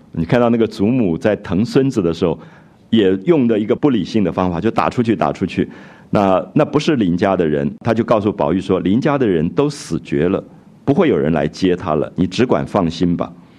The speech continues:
那宝玉哭着说：“凭他是谁，除了林妹妹都不许姓林。”好，你看到这个是不是装疯卖傻？可是我不晓得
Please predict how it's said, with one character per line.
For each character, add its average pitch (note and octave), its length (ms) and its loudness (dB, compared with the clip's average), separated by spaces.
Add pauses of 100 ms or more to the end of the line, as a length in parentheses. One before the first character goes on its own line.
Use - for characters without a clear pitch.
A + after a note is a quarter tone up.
(400)
那 G#2+ 160 2
宝 G2 220 2
玉 A#2 100 2
哭 A2+ 220 -2
着 G#2+ 100 2
说 G#2 280 0 (340)
：“凭 B2+ 160 2
他 D#3 140 2
是 D#3 160 0
谁， F#2+ 380 0 (300)
除 C3+ 160 2
了 D#3+ 120 4
林 A#2 140 2
妹 C#3+ 160 2
妹 G2 240 0 (160)
都 F3 120 2
不 D#3+ 120 0
许 E2 160 -4
姓 E2 240 0
林。” C#2 160 -4 (1040)
好， - 140 0
你 F#2 80 2
看 C#3+ 180 2
到 C3+ 140 2
这 C3+ 140 -2
个 C3+ 80 2
是 C3 100 -4
不 B2+ 80 2
是 B2 60 -2
装 B2 240 2
疯 A#2 200 0
卖 G#2 200 0
傻？ - 280 -6 (600)
可 A#2+ 100 0
是 C3+ 260 2 (280)
我 A2 80 2
不 G3 100 -2
晓 B2 160 2
得 A2 180 2